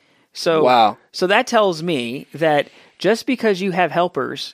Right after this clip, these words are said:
Speaker 1: and you send them out, that your job as a leader is finished when you send your people out to go do it.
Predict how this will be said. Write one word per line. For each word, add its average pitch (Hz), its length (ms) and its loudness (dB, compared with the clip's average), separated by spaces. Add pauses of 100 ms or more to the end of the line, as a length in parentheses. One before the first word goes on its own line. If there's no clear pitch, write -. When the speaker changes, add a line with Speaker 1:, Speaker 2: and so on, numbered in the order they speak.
(100)
Speaker 1:
and 131 160 -8
you 147 80 -6
send 165 280 -4
them 143 140 -4
out, 143 340 -2
that 131 180 -4
your 147 160 -2
job 151 320 0
as 135 120 -4
a 131 40 -4
leader 135 360 -2
is 127 420 -8
finished 143 680 -6 (100)
when 127 260 -8
you 127 140 -8
send 127 280 -8
your 127 120 -8
people 127 300 -8
out 120 160 -6
to 120 80 -16
go 113 100 -10
do 131 180 -6
it. 107 180 -12